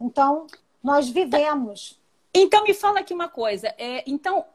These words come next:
Speaker 2: antes da audiodescrição, a gente vai se ater, como eu falei pra vocês, um pouquinho mais sobre a audiodescrição. Já deixo a dica aqui da gente conversar depois com pessoas com deficiência auditiva pra gente poder falar,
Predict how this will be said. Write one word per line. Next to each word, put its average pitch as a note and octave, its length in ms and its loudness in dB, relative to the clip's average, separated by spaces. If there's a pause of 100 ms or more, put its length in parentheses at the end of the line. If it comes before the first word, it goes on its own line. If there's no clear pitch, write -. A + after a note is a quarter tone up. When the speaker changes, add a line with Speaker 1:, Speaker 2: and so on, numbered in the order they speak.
Speaker 2:
antes F4+ 440 -4
da A3+ 140 -2
audiodescrição, G3 1120 -4
a - 80 -6
gente B3 240 -10
vai B3+ 140 -2
se C4+ 100 -4
ater, B3 260 -2
como A#3 160 -8
eu G#3+ 40 -10
falei G#3 200 -8
pra G3 140 -10
vocês, G#3 380 -4
um G#3 40 -14
pouquinho B3+ 360 -4
mais A#3 240 0
sobre G#3 200 -2
a G3+ 40 6
audiodescrição. G3 560 -4
Já B3 120 -2
deixo B3+ 240 -4
a A#3+ 60 -2
dica A3 300 -8
aqui A#3+ 120 -10
da A#3 140 -4
gente B3 180 -10
conversar B3 540 -4
depois A3 500 0 (400)
com A#3 480 0
pessoas A#3 480 4
com B3 100 -2
deficiência A3+ 500 0
auditiva A3+ 440 -2
pra A#3 100 -2
gente A#3 180 -2
poder A3 220 0
falar, A3 420 6